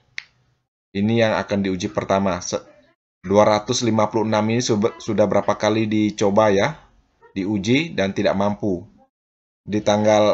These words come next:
empat Maret ya, dua ribu dua juga tidak mampu. Ya, di sekitaran sini lima belas Maret dan di tujuh belas Maret juga ya.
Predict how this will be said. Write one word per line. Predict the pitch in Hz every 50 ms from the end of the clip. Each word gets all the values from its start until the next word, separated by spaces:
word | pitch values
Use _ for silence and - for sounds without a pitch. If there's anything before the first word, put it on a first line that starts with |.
| 104
empat | 104 101 107 107 -
Maret | 107 104 104 104 120 117 -
ya, | 113 143 175
dua | 139 101 98 98 98
ribu | 95 113 110 101
dua | 98 101 107 110 143 165 - - - - - _ _ _ _ _ _ _ _ _ _ _ 90
juga | 92 92 92 104 101
tidak | - - 98 92
mampu. | 95 101 101 101 101 98 127 131 147 165 185 - - - - - - _ _ _ _ _ _ _ _ _ _ _ _ _ _ _ _ -
Ya, | 95 104 135
di | 139 113 101
sekitaran | - 104 101 104 - 101 101 101 104 101
sini | - 110 104 110 127
lima | 139 127 98 101 98
belas | 92 101 98 -
Maret | 104 95 98 104 123 139 - 104
dan | 101 113 123 139 156 - - - - - - - - - - -
di | 95 95 120 139 160
tujuh | 156 - - 95 92 104 95
belas | 101 101 - 104
Maret | 101 101 110 120 110
juga | 113 107 104 107 104
ya. | 107 131 180 -